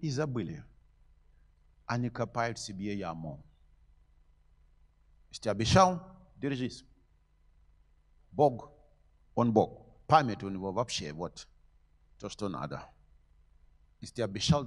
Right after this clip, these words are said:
делай. Не, не сделай, проси прощения, покайся. Но не надо вот эти игры с Богом. Псалом сто двадцать первый по восьмой стих Библия говорит так. «Песни исхождения возложу очи мои к горам,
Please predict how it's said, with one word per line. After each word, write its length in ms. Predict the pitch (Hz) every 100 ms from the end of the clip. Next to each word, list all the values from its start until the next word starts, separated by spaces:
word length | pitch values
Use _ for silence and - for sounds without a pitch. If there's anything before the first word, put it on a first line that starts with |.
| 98
делай. 300 | 101 78 73
Не, 260 | 98 110
не 140 | 117 113
сделай, 340 | 95 139 147
проси 380 | 95 110 - 123
прощения, 560 | 127 123 - 120 95 80
покайся. 680 | - 113 - 95 82 - 85
Но 160 | 101
не 160 | 107 110
надо 400 | 104 131 143 107
вот 280 | 92 120 110
эти 200 | 104 - -
игры 320 | 110 107 104
с 80 | 90
Богом. 400 | 113 113 110 - -
Псалом 400 | - - 127 135
сто 180 | 117 143
двадцать 480 | 113 123 120 120 92
первый 320 | - 123 110 95
по 140 | 110
восьмой 360 | 98 - 120 113
стих 240 | - 113
Библия 240 | 113 104
говорит 320 | 101 101 104 107
так. 180 | 107 - - - -
«Песни 280 | 170 160 151
исхождения 600 | 123 135 107 131 135 123
возложу 520 | 113 104 113 107 127
очи 340 | 117 127 -
мои 260 | 120 117 117
к 100 | 113
горам, 680 | 107 120 120 117 110 87